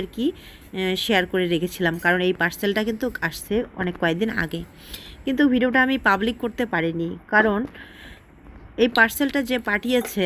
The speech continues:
আহ, ওনার অনুমতি ছিল না এতদিন। তো কালকে আমি ওনাকে বলেছিলাম যে, "তুমি যে পার্সেলটা আমাকে পাঠিয়েছো, আমি কি ভিডিওতে দেখাতে পারি?" তো বলেছিল যে, "ঠিক আছে,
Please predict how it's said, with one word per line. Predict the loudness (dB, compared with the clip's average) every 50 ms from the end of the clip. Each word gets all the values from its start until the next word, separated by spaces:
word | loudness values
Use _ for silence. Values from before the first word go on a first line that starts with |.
| 0 0
আহ, | -2 -6 -8 -14 -18 -20 -20 -20 -20 -20 -20 -20 -20 -16 -10 -6 -2 0 2 2 2 2 2 0 -2 -6 -10 -6 0
ওনার | 4 4 4 4 2 2 0
অনুমতি | 0 2 2 0 0 -2 -2
ছিল | -4 -2 0 0 0 2 0
না | -2 -2 -4 -6
এতদিন। | -4 -4 -2 -2 -4 -6 -8 -12 -16 -18 -20 -18 -18 -18 -18 -18 -20 -18 -18 -18 -18 -18 -18 -18 -18 -16 -16 -10 -8
তো | -2
কালকে | 2 4 4 4 4 4 2
আমি | 2 4 4 2 2 0 0 -4 -10 -18 -20 -20 -20 -20 -20 -20 -20 -20 -20 -16 -16 -14 -14 -14 -16 -18 -20 -20 -20 -20 -20 -20 -20 -20 -20 -20 -14 -2 0
ওনাকে | 2 2 4 2 2 2 2 2 2
বলেছিলাম | 4 4 2 2 0 0 0 0 -2 -4 -8 -14 -18 -20 -20 -16 -4 0
যে, | 0 2 2 2 0 -4 -6 -12 -16 -18 -18 -16 -14 -6
"তুমি | 0 0 2 2 2
যে | 2 4 4
পার্সেলটা | 4 4 4 0 -4 -4 -2 -2 -2 0
আমাকে | 0 -2 -4 -4
পাঠিয়েছো, | -4 -4 -4 -2 0 0 0 0 -2 -2 -2 -2 -2 -2 -4 -4
আমি | -4 -2 -2
কি | -2 0
ভিডিওতে | 0 0 0 0 0 0 -2 -2
দেখাতে | -2 -4 -4 -4 -2
পারি?" | 2 2 2 2 2 -2 -4 -8 -12 -18 -20 -20 -20 -20 -20 -20 -20 -20 -20 -20 -20 -20 -20 -12 -8
তো | -8 -6 -4 -6 -6 -8 -10 -10 -2
বলেছিল | 2 4 4 4 2 0 0 0 0
যে, | 2 0 -2 -2 0
"ঠিক | 0 0 2 2 0
আছে, | 0 -2